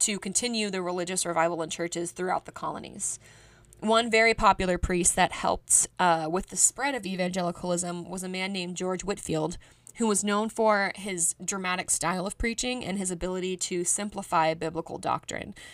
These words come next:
So this made his pop-, him popular among thousands of colonists and lay people who would often flock to these open-air sermons, um, that took place all up and down the Atlantic coast. So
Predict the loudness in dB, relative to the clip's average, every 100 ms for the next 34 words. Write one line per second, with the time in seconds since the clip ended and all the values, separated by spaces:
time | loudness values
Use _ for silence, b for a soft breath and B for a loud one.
0 | B B B B -4 0 2 4 4 2
1 | 2 0 0 4 4 4 0 -2 0 4
2 | 4 4 2 2 0 0 6 8 8 4
3 | -4 -2 -2 0 0 2 2 2 -2 -2
4 | -4 -4 -6 -6 -4 -4 -8 -8 -6 0
5 | 2 2 -2 -6 -6 -4 -4 -4 -4 -2
6 | -2 -2 -4 _ -4 -2 0 -2 -2 -2
7 | 0 2 0 -2 -4 0 2 2 2 2
8 | 2 2 2 2 -6 -6 -2 0 4 4
9 | 4 2 -2 -4 -4 -6 -8 -10 -8 -6
10 | -4 -4 -4 -10 _ _ _ _ _ _
11 | _ _ -8 4 6 6